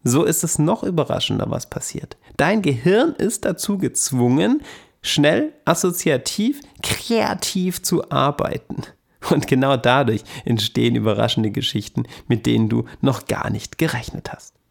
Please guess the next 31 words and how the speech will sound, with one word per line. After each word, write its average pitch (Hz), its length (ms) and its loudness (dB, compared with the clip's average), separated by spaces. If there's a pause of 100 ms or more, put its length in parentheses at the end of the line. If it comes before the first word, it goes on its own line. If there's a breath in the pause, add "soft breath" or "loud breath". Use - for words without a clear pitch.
(260)
So, 214 340 4
nun 170 220 4
kommen 220 260 4
wir 190 120 4
schon 185 280 2
zu - 260 0
Schreibimpuls 190 1080 0
Nummer 170 260 4
fünf. 202 600 2
Das 143 220 -2
ist 143 400 -2
der 143 140 4
letzte - 520 -2
für 120 220 0
heute. - 500 -2 (360 loud breath)
Und 131 240 2
auch 127 140 -6
der 143 260 2
hat 127 180 2
natürlich 117 500 2
mit 113 180 2
dem 117 160 2
Hauptthema 104 680 -2
Stadt - 360 0
zu 139 120 0
tun. - 300 -6 (520 loud breath)
Such 254 260 0
dir 254 160 2
deine 170 340 4
Bausteine 135 840 2
zusammen. - 560 -4